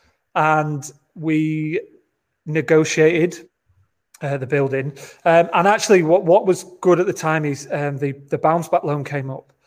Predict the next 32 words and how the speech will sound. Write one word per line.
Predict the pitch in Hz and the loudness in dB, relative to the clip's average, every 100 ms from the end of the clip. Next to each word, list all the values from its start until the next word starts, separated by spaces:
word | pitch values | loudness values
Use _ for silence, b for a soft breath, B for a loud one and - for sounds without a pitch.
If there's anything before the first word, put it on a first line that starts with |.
| _ _ _ _ _ 147 | _ _ _ _ _ -4
Um, | 139 135 135 135 131 - | 0 0 -2 -6 -12 -16
so | - 160 139 | -10 -4 -4
we | 139 | -4
took | 135 165 - - - | -4 -2 -2 -8 -10
a | - | -10
portion | - - 139 - 143 | -8 -2 -2 -2 -10
of | 127 | -2
that, | 143 151 | -2 0
a | - | -4
percentage | - - 143 139 127 | -10 -10 -10 -10 -14
of | 131 | -8
that, | 139 139 - b b b _ | -4 -4 -8 b b b _
uh, | 135 135 151 | -4 -2 -4
to | - 139 | -2 2
add | 143 143 | 2 0
to | 156 | -2
what | 151 | -2
we | 147 147 | 2 0
already | 139 | 2
had, | 151 143 | 0 -2
which | 190 - | -4 -6
was | 135 | -2
great, | 175 175 180 | 4 4 2
really, | 139 131 | -4 -6
'cause | 151 | -6
it | 165 | -10
kind | - 147 | -8 -8
of | 135 | -6
topped | 165 - | -8 -8
us | 147 156 | -8 -4
up. | 170 - _ b b b _ | -4 -4 _ b b b _
Um, | 143 143 147 143 143 | -2 0 0 -2 -6